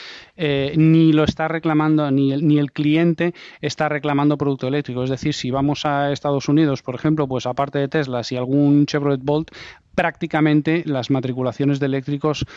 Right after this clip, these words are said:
eh, son, son nulas, por no, por decirlo de otra manera. Si nos vamos ya a América del Sur, África, Asia, eh, Rusia, pues las matriculaciones de eléctricos, Australia, son, son prácticamente nulas.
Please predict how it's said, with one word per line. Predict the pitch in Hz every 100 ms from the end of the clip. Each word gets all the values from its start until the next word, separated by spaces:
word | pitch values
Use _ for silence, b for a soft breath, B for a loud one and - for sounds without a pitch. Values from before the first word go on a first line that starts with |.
| B B _
eh, | 127 113 113 113 113
son, | - 127 127 127 117 117 131 123 - 131 123
son | - 135
nulas, | 135 117 - - _
por | 127 127
no, | 127
por | 127 123
decirlo | 120 135
de | 127
otra | 127
manera. | 113
Si | 139
nos | 135
vamos | 127 147 143
ya | 147 151
a |
América | 139 139 139 135
del | 127
Sur, | 151 156 147 139
África, | 143 - 135 - 127 143
Asia, | 151 - 143 139 131 B B B
eh, | - 135 139
Rusia, | 156 185 - 156 151 139 -
pues | 131
las | 131
matriculaciones | 143 135 131 127 120 147 147
de | 143
eléctricos, | 151 151 160 139
Australia, | 127 151 156 139 113
son, | - 139 139 131
son | - 139
prácticamente | 143 139 151 147 156 143
nulas. | 151 135 107